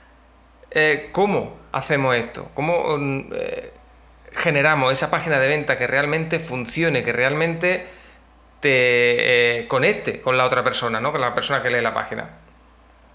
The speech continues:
No hace falta, obviamente, si tienes conocimiento de copy, muchísimo mejor.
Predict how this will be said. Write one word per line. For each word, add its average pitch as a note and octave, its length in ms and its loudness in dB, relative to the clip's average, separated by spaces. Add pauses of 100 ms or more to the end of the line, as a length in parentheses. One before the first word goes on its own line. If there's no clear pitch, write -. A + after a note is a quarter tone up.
(120)
No C3 180 0
hace F3 200 0
falta, F3 580 -2
obviamente, B2 420 0
si A2+ 80 -4
tienes C3 160 0
conocimiento C3 480 -2
de A2+ 120 0
copy, C#3 240 -2
muchísimo C3 520 -4
mejor. A#2+ 460 -2